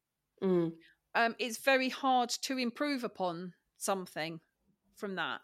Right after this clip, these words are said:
Speaker 1: Yeah.
Speaker 2: Um, so yeah, that's, that was my criticism of it. You know, I mean, I think, I think we did really well.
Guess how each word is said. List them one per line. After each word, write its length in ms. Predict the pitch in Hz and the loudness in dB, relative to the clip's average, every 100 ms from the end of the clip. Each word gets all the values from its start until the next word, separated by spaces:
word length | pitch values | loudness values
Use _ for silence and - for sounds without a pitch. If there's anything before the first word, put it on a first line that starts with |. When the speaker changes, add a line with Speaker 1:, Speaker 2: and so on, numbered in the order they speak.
| - | -4
Speaker 1:
Yeah. 560 | 180 185 170 165 165 160 - _ _ _ _ _ - - _ _ | 2 8 10 10 6 2 -10 _ _ _ _ _ -20 -20 _ _
Speaker 2:
Um, 640 | - 190 190 185 185 190 190 _ _ _ _ _ | -4 0 0 -2 -4 -6 -10 _ _ _ _ _
so 420 | - 185 180 185 175 | -2 2 2 2 0
yeah, 220 | - 143 - _ _ _ _ _ _ _ | 4 4 2 _ _ _ _ _ _ _
that's, 300 | 262 254 - - - | 6 6 4 -2 2
that 180 | 349 | 2
was 140 | 320 302 | 2 2
my 200 | 302 277 | 4 4
criticism 800 | 277 320 277 202 175 165 165 151 | 4 -2 -2 -2 -4 -2 -4 -2
of 220 | 147 113 | -4 -2
it. 240 | 139 226 - _ _ _ _ _ - | 2 0 0 _ _ _ _ _ -6
You 100 | 196 | -2
know, 340 | 160 170 226 - | 0 0 -2 -6
I 60 | - | -4
mean, 280 | 208 202 - - _ - - _ _ _ _ - | -4 -4 -8 -16 _ -20 -20 _ _ _ _ -2
I 80 | 202 | 0
think, 260 | 269 220 180 | 2 2 2
I 100 | 233 | 4
think 220 | 226 165 | 2 0
we 100 | 185 | -4
did 240 | 180 185 | 0 0
really 260 | 170 185 165 | 0 -2 0
well. 420 | 180 151 156 185 | 0 2 2 0